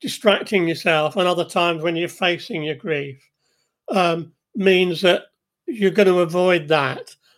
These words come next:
And, and, and also, I think it's so important that Elisa said that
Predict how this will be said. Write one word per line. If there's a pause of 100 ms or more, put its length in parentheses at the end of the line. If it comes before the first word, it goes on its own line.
(100)
And,
and,
and
also,
I
think
it's
so
important
that
Elisa
said
that